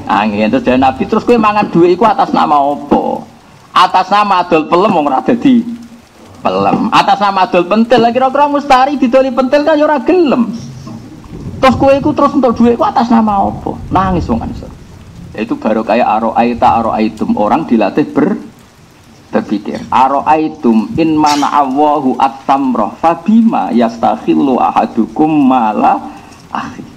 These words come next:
Umpama Allah menghancurkan buah sing rong dadi mau. Kowe wis kadung nampa dhuwit, iku atas nama apa? Nangis wong Ansor. Itu makanya di Quran sering ada aruni, aro'aitum. Dan ini maksudnya,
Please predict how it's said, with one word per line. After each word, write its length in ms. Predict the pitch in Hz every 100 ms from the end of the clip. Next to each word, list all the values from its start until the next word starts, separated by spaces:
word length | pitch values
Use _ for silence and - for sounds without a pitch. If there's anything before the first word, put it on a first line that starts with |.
| -
Umpama 420 | 175 190 202 202 202
Allah 340 | 196 185 190 185
menghancurkan 720 | 170 139 120 120 147 156 147
buah 320 | - 120 139 -
sing 160 | 131
rong 160 | 135 131
dadi 320 | 107 - 240
mau. 320 | - - - - - - - -
Kowe 100 | 226
wis 100 | 226
kadung 320 | - 175 170 160
nampa 240 | 147 143
dhuwit, 240 | - 151
iku 100 | 151
atas 300 | 208 185 170
nama 320 | 175 156 165 165
apa? 240 | - - - - - - - - - - - - - - - - - - -
Nangis 340 | 175 175 190 127
wong 100 | 107
Ansor. 220 | 80 - - - - _ - - 110
Itu 240 | 113 110 -
makanya 340 | 98 101 117 123
di 60 | -
Quran 280 | 98 95 -
sering 180 | - 95
ada 200 | 90 - - 98
aruni, 520 | 107 110 110 110 92 78
aro'aitum. 840 | 98 104 - 110 104 - 107 85 - - - _ _ - -
Dan 60 | 87
ini 80 | 120
maksudnya, 480 | 117 113 135 131